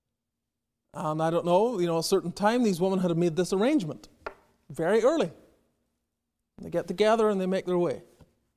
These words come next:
So there's a sacrifice there, just in a practical way. And I, I think, I, I hope I'm not reading too much into it,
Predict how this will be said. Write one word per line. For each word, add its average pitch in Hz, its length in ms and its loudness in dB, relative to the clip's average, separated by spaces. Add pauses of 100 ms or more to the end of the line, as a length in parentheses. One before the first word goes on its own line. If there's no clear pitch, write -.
So 185 180 -6
there's 165 180 -6
a 156 60 -10
sacrifice 156 640 -4
there, 165 320 2 (1400)
just 170 160 -10
in 151 80 -4
a - 40 -6
practical 160 520 0
way. 185 300 2 (720)
And 220 200 -2
I, 247 160 2
I 214 100 4
think, 233 480 -2
I, 175 160 -2
I 165 80 0
hope 220 180 0
I'm 170 80 -4
not 170 160 0
reading 156 220 0
too 262 140 -2
much 156 200 -2
into 151 240 -4
it, - 160 -6